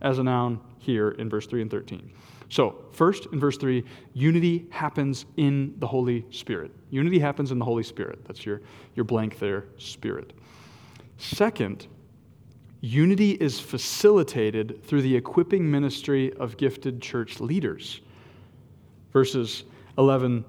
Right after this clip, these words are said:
through, uh, the first part of verse twelve talks about, this is all a, a sentence connected here, starting in eleven,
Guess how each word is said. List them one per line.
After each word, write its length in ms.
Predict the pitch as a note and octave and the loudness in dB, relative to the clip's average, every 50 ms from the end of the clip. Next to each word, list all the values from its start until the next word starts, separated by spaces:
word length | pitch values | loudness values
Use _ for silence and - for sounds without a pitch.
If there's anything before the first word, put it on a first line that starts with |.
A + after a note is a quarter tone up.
| - - | -14 -8
through, 440 | - C3+ B2 A#2+ A#2+ A#2 A2 G#2+ G2+ | -4 0 0 2 2 0 0 0 -2
uh, 260 | G2 F#2 F#2 G2 G#2+ - - - - - - - - - - - | -2 -4 -6 -8 -10 -12 -16 -20 -20 -20 -20 -20 -20 -20 -20 -14
the 60 | - | -4
first 220 | - C3+ - - | -4 -4 -4 -2
part 160 | - C#3 B2 | -2 0 0
of 80 | A2+ A2 | 0 0
verse 140 | A#2 G#2+ - | -2 -6 -4
twelve 300 | - - D3 C3+ A#2 - | 0 0 2 2 2 0
talks 260 | - C3 B2 A#2+ - | -4 -6 -6 -4 -4
about, 240 | B2+ A2+ G#2 - D3 | -4 -4 -4 -4 -4
this 100 | D#3 E3 | -4 -4
is 100 | D3 C3 | -2 0
all 280 | C3 B2+ A#2 G#2+ - - - - - | 0 0 0 -2 -6 -12 -16 -16 -14
a, 40 | - | -14
a 40 | - | -8
sentence 360 | - - E3 D#3 C#3+ A#2 - | -2 0 0 0 0 -2 -6
connected 340 | - - C3 C#3 - - G2+ | -6 -4 -4 -4 -4 -6 -8
here, 160 | G#2+ G#2+ G2+ | -6 -6 -6
starting 220 | G2+ - A2+ A2 G#2+ | -4 -4 -4 -4 -4
in 60 | G#2 | -4
eleven, 280 | G2+ G2+ G2 G2+ G2+ | -4 -6 -6 -6 -10